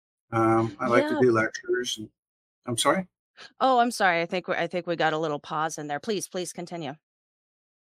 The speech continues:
Speaker 1: Yeah, so I like to do lectures as well. I like to, you know, pass on as much information as I can to people that are interested.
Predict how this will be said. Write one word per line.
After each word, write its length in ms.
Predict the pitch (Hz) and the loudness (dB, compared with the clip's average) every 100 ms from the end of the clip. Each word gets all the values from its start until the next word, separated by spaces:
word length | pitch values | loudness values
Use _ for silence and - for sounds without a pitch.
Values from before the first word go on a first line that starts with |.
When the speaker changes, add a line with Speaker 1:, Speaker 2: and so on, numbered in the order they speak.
| _ _ | _ _
Speaker 1:
Yeah, 140 | 165 151 | -10 -8
so 200 | - 190 | -4 2
I 120 | 185 | 4
like 280 | 185 185 - _ _ _ _ | 6 4 2 _ _ _ _
to 80 | 151 | 0
do 200 | 139 135 | 2 4
lectures 440 | 120 120 - 120 117 | 4 2 0 -2 -2
as 120 | - | -6
well. 160 | 101 110 | -2 -2
I 80 | 131 | -2
like 260 | 113 110 - | -4 -8 -10
to, 180 | 107 101 _ _ _ | -12 -14 _ _ _
you 80 | 120 | -12
know, 80 | 101 _ | -12 _
pass 300 | 113 107 - | -8 -6 -4
on 240 | 110 104 101 | -4 -6 -8
as 140 | 98 | -10
much 240 | 110 104 - | -8 -4 -6
information 540 | 98 104 101 101 104 98 | -6 -10 -10 -10 -10 -10
as 100 | 95 | -12
I 100 | 95 | -12
can 160 | 92 95 - | -14 -16 -18
to 80 | _ | _
people 300 | 110 95 104 | -10 -10 -12
that 120 | 101 - | -14 -12
are 140 | - | -14
interested. 500 | - - 90 - 117 | -10 -8 -4 -2 -4